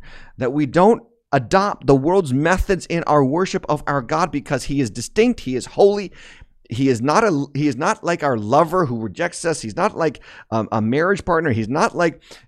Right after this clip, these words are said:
just some friend. He is the Savior, the Creator, the Sustainer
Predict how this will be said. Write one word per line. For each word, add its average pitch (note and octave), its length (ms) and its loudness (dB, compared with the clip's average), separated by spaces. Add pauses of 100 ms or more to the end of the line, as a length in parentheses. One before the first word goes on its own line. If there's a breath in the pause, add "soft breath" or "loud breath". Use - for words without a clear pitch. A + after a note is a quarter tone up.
just C3+ 240 -4
some A#2+ 320 -4
friend. F3 500 0 (200 soft breath)
He D3+ 180 0
is A2 180 0 (160)
the G#2 120 -4
Savior, F#3 600 -4
the A#2 80 -10
Creator, F3+ 760 0
the - 60 -10
Sustainer G3 760 -2